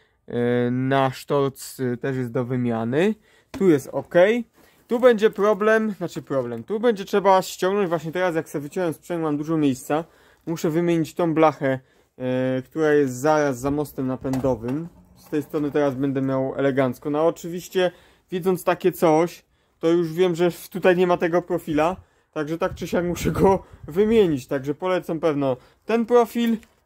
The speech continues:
y, dolny, wszystkie piony, y, i nowa blacha. Blachę może tutaj nawet zastosuję w ocynku, żeby,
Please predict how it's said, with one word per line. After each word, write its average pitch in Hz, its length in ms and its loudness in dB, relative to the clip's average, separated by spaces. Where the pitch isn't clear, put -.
y, 160 40 -2
dolny, 226 520 2
wszystkie - 400 -12
piony, 214 520 0
y, 175 240 -2
i 254 140 0
nowa 170 220 4
blacha. 120 420 -4
Blachę 208 520 -2
może 233 420 2
tutaj 233 280 -4
nawet 202 280 -2
zastosuję 190 640 -2
w 170 60 -6
ocynku, 175 420 -2
żeby, 151 420 0